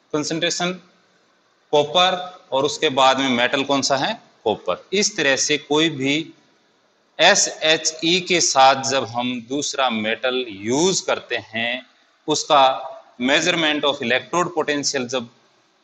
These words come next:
calculate करते हैं, तो उस समय एसएचई anode के रूप में भी काम आ सकता है और cathode के रूप में भी काम आ सकता है। जब cathode के रूप में प्रयुक्त होगा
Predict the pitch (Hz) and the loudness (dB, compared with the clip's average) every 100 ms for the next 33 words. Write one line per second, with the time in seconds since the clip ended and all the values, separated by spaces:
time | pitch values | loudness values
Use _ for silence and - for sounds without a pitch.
0 | _ _ _ _ _ - 139 135 151 165 | _ _ _ _ _ 2 2 2 2 2
1 | - 135 - 143 139 - 160 175 - - | 2 -2 0 -4 -4 -6 -4 -2 -2 -2
2 | 143 143 147 160 - 147 151 165 151 - | -2 0 0 0 0 0 0 -2 -2 -4
3 | 147 123 123 135 143 165 170 165 180 180 | -4 -4 0 0 0 0 0 0 -2 -2
4 | 180 165 160 160 156 - - 170 135 131 | -2 0 2 0 -2 -8 -4 0 0 0
5 | - 107 - 101 92 104 95 101 98 98 | -4 -6 -4 -6 -6 -8 -8 -14 -14 -14
6 | 104 85 76 73 - _ _ _ _ - | -10 -10 -10 -14 -18 _ _ _ _ -6
7 | 127 - 113 123 139 143 175 180 185 185 | -4 -2 -4 0 0 2 2 2 0 -2
8 | 185 190 190 180 180 180 | -2 -2 0 0 4 2